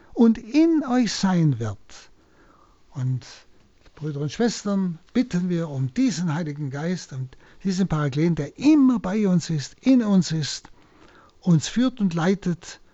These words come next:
ist der Geist der Wahrheit, der uns vom Geist der Welt trennt. Danke Ihnen fürs Zuhören.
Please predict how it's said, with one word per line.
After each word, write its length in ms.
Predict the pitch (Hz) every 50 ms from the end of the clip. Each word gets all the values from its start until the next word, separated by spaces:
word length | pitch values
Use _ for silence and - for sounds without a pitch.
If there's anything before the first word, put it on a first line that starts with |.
| _ _ -
ist 240 | - 156 131 - -
der 100 | 151 127
Geist 340 | - 165 202 214 - -
der 100 | 170 156
Wahrheit, 640 | 135 131 131 151 151 127 123 135 139 135 - - - -
der 120 | 135 123
uns 180 | 131 139 127 -
vom 260 | - 131 123 117 -
Geist 540 | - - 165 190 208 175 - - - - - - _ _ - -
der 120 | 143 123
Welt 440 | 117 123 131 139 139 131 - - - -
trennt. 480 | - 113 127 117 107 - - - - - - _ _ - - _ - - - _ _ _ _ _ _ _ - - _ _ _ _ -
Danke 280 | 190 220 240 208 190
Ihnen 260 | 180 175 170 160 156
fürs 300 | 139 - 139 139 113 -
Zuhören. 420 | - 117 110 92 90 85 82 82